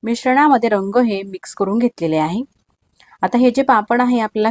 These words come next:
खिशी घाटा न करता करायचे आहे, म्हणून इडलीची प्लेट घ्यायची आहे आणि प्लेटला अगदी थोडंसं तेल लावायचं आहे. जास्तही तेल लावायची काही गरज नाही, अगदी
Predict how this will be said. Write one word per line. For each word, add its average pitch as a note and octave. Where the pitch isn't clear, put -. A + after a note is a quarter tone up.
खिशी A3+
घाटा G#3+
न G#3+
करता A#3
करायचे F3
आहे, E3
म्हणून G#3+
इडलीची G3
प्लेट G3+
घ्यायची G3+
आहे F#3+
आणि A#3+
प्लेटला A#3
अगदी A3
थोडंसं A#3+
तेल G3
लावायचं D#3+
आहे. D#3+
जास्तही A#3
तेल B3
लावायची G#3
काही G#3+
गरज G3+
नाही, G3+
अगदी -